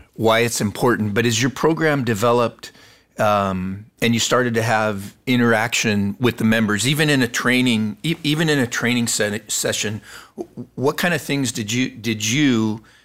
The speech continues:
and, um, uh, the members of sixteen eighty-four, what kind of things did you learn or come to light to you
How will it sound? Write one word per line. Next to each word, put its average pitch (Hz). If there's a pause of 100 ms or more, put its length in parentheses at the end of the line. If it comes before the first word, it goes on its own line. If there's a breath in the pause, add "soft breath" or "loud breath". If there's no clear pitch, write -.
(180 soft breath)
and, 107
um, 104 (1000)
uh, 101 (160)
the 117
members 127
of 110
sixteen 113
eighty-four, 110
what 113
kind 180
of 180
things 143
did 117
you 120
learn 120
or 110
come 139
to 131
light 127
to 131
you 113